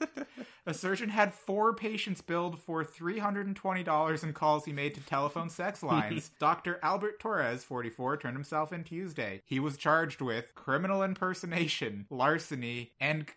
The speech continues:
Speaker 1: computer crime?
Speaker 2: Computer crime's a good one.
Speaker 1: Yeah, hacking.
Speaker 2: All right, March thirteenth.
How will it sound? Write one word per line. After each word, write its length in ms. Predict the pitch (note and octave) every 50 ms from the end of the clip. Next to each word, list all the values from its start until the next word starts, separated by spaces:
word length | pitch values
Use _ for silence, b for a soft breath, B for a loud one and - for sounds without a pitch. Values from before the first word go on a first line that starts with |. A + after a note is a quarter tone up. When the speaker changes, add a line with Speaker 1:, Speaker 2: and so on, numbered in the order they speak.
| _ _ -
Speaker 1:
computer 480 | D#3+ C#3+ C3+ - - A2+ A#2+ D#3+ F#3
crime? 480 | F#3 - A3 A3 A3+ A#3 C4 D4+ D4+ C#4 -
Speaker 2:
Computer 440 | - C#3+ - - - E3+ G3 A3
crime's 360 | G#3 - - A2+ A2 G#2+ G2+ G#2
a 60 | G2
good 180 | G#2 - -
one. 200 | - E2 A2+ B2+ - - -
Speaker 1:
Yeah, 280 | A#2+ A2+ A2+ G#2+ G#2 G#2+ - - -
hacking. 580 | - - - G#2+ A2 - - A#2 G2 G2 F#2+ - _ _
Speaker 2:
All 100 | - E3+
right, 220 | F3+ F#3 F3+ D3 - -
March 320 | G#2 A#2 D3+ F#3 - - -
thirteenth. 640 | - F3 F#3 F3+ - - G3 F3+ C#3+ - - -